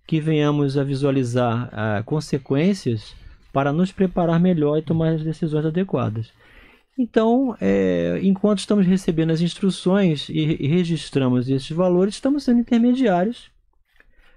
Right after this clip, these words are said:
da proposta de ação do bem daqueles que nos querem auxiliar. É, mediunidade, como a Nádia bem colocou, é um instrumento neutro. A qualidade é dada por,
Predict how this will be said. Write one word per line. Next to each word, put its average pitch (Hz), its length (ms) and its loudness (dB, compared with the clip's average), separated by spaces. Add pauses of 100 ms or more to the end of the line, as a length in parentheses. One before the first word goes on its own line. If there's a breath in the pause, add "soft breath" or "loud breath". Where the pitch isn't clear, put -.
(180 soft breath)
da 156 200 0
proposta 190 800 0
de 208 140 0
ação 160 420 0
do 170 100 0
bem 151 300 0
daqueles 170 420 -2
que - 120 -6
nos 196 200 -2
querem 151 560 -2 (320)
auxiliar. 175 680 -2 (680 soft breath)
É, 170 420 2
mediunidade, 180 1300 2
como 156 200 0
a 151 40 2
Nádia 135 220 2
bem 127 120 0
colocou, 131 540 0
é 180 180 0
um 233 260 0
instrumento 190 540 0
neutro. 147 640 2
A 156 100 -4
qualidade 175 720 2
é 220 60 2
dada 185 560 0 (640 soft breath)
por, 190 400 2